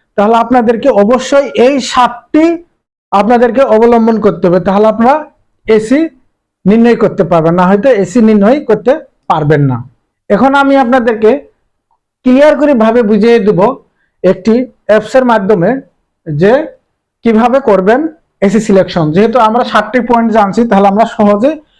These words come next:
বের করতে পারবো কত টনের এসি আমরা একটি রুমের জন্য ব্যবহার করতে পারবো বা সিলেকশন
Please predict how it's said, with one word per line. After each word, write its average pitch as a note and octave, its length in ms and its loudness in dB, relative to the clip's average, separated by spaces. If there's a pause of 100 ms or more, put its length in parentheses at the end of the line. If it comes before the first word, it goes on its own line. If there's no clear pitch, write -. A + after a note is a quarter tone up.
(160)
বের F3+ 260 0
করতে C4 300 0
পারবো G#3 540 0 (280)
কত A#3+ 200 -2
টনের A3 340 0
এসি A3+ 540 -2 (160)
আমরা F#3 240 0
একটি A3+ 340 -2
রুমের A3+ 300 2
জন্য G3+ 220 0
ব্যবহার G#3+ 540 0 (460)
করতে A3+ 240 -2
পারবো C3 420 -2 (280)
বা G#3 160 0
সিলেকশন A#3 600 -2